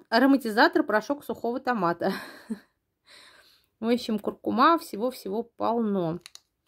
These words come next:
Двести восемьдесят грамм объём упаковочки. Ну, в общем, попробуем.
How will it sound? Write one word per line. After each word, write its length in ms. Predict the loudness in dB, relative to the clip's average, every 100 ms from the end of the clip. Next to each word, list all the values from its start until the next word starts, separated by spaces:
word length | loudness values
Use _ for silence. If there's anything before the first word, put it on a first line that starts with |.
| _ -6
Двести 360 | 2 2 2
восемьдесят 720 | 0 0 0 -6 -6 -10 -10
грамм 340 | -4 -2 -2 -6 _ _ _ _ _ _
объём 460 | -8 -4 0 0
упаковочки. 760 | 0 -2 -2 -6 -6 -12 _ -20 _ _ _ _ _ _ _ _ _
Ну, 120 | -4
в 80 | -4
общем, 300 | -4 -10 -10 _ _ _ _ _ _
попробуем. 880 | -2 0 2 2 4 2 2 -4